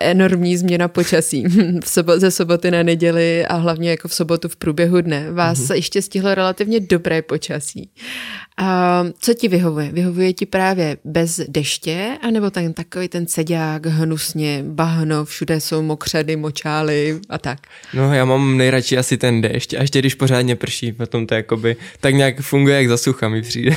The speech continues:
Speaker 2: <laughs>
Speaker 1: Takže jsi hrozně litoval toho, že nemůžeš jet vlastně
Speaker 2: No.
Speaker 1: v těch hobíkách,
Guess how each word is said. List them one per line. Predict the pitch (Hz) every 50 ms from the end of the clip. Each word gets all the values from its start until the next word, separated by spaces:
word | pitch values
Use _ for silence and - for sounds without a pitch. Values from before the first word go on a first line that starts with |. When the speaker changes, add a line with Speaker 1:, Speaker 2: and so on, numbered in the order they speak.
| - - - - -
Speaker 2:
<laughs> | - - 240 - _ -
Speaker 1:
Takže | 208 220 180 220 233
jsi | 208 202 202 - 233 220 214 208 214 233 220
hrozně | 226 226 214 220 196 196 233 233
litoval | 226 208 214 - 208 208 214 208 214
toho, | 208 196 202 196 196
že | 185 208
nemůžeš | 190 175 175 185 175 185 185 - 208
jet | 190 185
vlastně | 185 175 165 113 113 113 190
Speaker 2:
No. | 190
Speaker 1:
v | 135
těch | 151 202 185
hobíkách, | 185 202 175 175 175 170 - 165 147 165